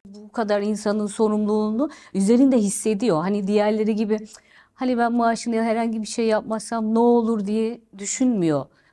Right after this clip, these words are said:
Hani herkese elinden geldiğince, kim olursa olsun bu ü-, üst kademede çalışan müdürü de olsa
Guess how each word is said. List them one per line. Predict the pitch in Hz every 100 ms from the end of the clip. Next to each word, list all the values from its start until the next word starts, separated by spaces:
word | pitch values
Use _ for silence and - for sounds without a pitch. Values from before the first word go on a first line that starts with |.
| _
Hani | 240 247
herkese | 240 339 339 277 196 175
elinden | 175 - 202 226 226 247 240
geldiğince, | 220 220 214 240 262 196 165 202 226 _ _ _ _
kim | - 285
olursa | 254 240 240 - 220
olsun | 196 180 - 190 170
bu | 170 151 -
ü-, | 175 -
üst | 202 202 202
kademede | - 196 190 196 185
çalışan | - 190 180 202 190
müdürü | 190 175 190 185
de |
olsa | 190 185 - 170